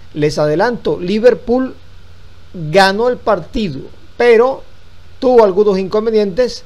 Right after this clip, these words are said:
que ya les vamos a reseñar a partir de este momento. Y bien, mis amigos de Costa Deportes, tu canal, gracias a todos por su sintonía, muy amables. Queremos llegar a los ciento setenta y dos mil suscriptores. Necesitamos que usted nos colabore, nos ayude.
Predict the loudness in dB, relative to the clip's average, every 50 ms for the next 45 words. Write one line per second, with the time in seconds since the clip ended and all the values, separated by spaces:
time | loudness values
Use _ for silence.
0 | -18 -20 -20 -20 -8 -2 0 2 4 4 2 2 2 0 0 0 -2 -2 -2 -2
1 | -2 -4 -6 -6 -6 -4 -4 -4 -4 -6 -10 -16 -20 -20 -20 -16 -8 -6 -6 -2
2 | -2 -2 -4 -2 -4 -6 -4 -2 -4 -4 -4 -8 -8 -8 -8 -10 -12 -16 -20 -20
3 | -20 -20 -20 -18 -20 -20 -20 -20 -20 -18 -18 -18 -18 -16 -16 -18 -18 -18 -18 -18
4 | -18 -18 -18 -18 -18 -18 -18 -20 -18 -20 -20 -18 -14 -10 -8 -6 -6 -4 -2 -2
5 | -2 -2 -2 2 2 4 4 2 0 -4 -4 -4 -4 -4 -4 -6 -4 -2 -2 -2
6 | 0 0 0 -2 -2 -6 -8 -6 -6 -4 -4 -2 -2 -2 -2 -4 -4 -8 -8 -10
7 | -8 -6 -4 -4 -4 -6 -6 -8 -8 -4 -4 -6 -6 -4 -10 -8 -8 -8 -6 -4
8 | -4 -4 -4 -4 -4 -4 -4 -4 -2 -2 -2 0 2 0 0 0 -2 -8 -16 -20
9 | -20 -20 -20 -20 -6 -2 -2 0 2 0 0 0 -2 -4 -4 -2 -4 -2 0 0
10 | 0 0 -2 -6 -12 -16 -18 -18 -8 -6 -2 -2 -2 -2 -2 -4 -4 -6 -4 -4
11 | -6 -4 -4 -6 -4 -4 -6 -4 -2 -2 -2 -2 -2 -2 -4 -6 -6 -6 -8 -10
12 | -10 -10 -6 -4 -4 -2 -2 -2 -4 -4 -6 -6 -6 -4 -4 -4 -4 -6 -8 -8
13 | -4 -4 -4 -2 -2 -6 -6 -8 -6 -4 -4 -2 0 0 2 2 0 0 -2 -6
14 | -8 -8 -8 -6 -4 2 2 2 2 2